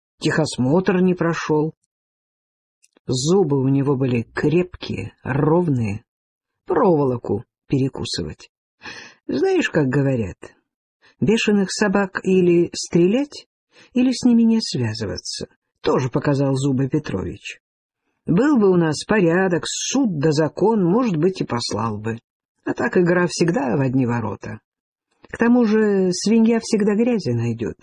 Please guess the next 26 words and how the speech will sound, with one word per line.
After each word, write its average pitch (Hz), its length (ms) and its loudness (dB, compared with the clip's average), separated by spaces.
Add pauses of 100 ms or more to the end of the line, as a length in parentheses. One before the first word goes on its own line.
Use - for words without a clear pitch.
(540)
Видишь?» 220 460 -2 (100)
Он 214 180 2
ткнул 180 380 0
пальцем 156 560 0
в - 140 -20
приборную 147 580 2
доску. 170 460 -4 (640)
«Это 226 420 0 (160)
тахограф, 147 840 -2 (720)
электронный 247 840 2
стукач, - 640 -4 (200)
прибор, 202 380 2
который 226 380 2
все - 360 -4
записывает. - 720 -8 (600)
Мое 247 260 4
время 247 300 4
за 220 120 2
рулем 208 320 2
в - 100 -4
том 160 180 2
числе. - 480 -8 (680)
Я 170 240 4
работаю 165 400 2
без 156 160 2
него, 208 320 0